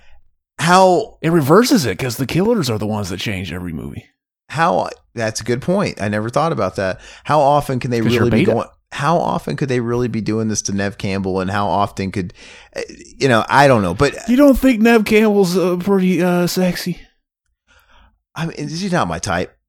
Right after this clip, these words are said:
Speaker 2: You wouldn't Neve her Campbell?
Speaker 1: No, she's not my type.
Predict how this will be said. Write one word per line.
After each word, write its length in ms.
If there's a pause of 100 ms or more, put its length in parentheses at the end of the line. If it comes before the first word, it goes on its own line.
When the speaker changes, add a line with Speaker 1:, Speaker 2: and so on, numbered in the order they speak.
(140)
Speaker 2:
You 80
wouldn't 260
Neve 220
her 120
Campbell? 680 (340)
Speaker 1:
No, 200
she's 80
not 180
my 120
type. 260